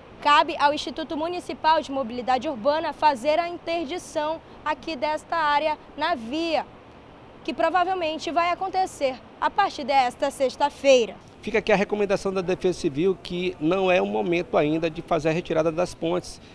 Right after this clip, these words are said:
Speaker 2: é, dessas vias que foram interditadas pela Prefeitura e que, obviamente, a Prefeitura, junto com a Defesa Civil,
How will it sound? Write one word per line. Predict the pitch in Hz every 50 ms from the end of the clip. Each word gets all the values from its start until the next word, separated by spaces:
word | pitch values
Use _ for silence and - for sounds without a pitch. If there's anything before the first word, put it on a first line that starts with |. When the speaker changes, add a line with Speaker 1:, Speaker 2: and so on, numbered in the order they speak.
| - -
Speaker 2:
é, | - 135
dessas | 131 151 160 - 185 170 120 120
vias | 131 156 165 175 165 - -
que | - -
foram | - - - 208 226 233
interditadas | 226 180 - 165 143 160 - - 147 139 135 135 -
pela | - 185 202 208 196
Prefeitura | - 175 165 - 160 139 - - 175 214 202 139 113 - - - - - -
e | - 208 254 254
que, | 247 - - 233
obviamente, | 190 175 170 160 196 202 190 170 185 196 - 196
a | 185
Prefeitura, | - 185 180 - 180 165 - - 160 160 151 139 127
junto | 104 151 170 - -
com | 165
a | 160
Defesa | 143 147 - 165 151 139
Civil, | - - 131 113 151 196 208 -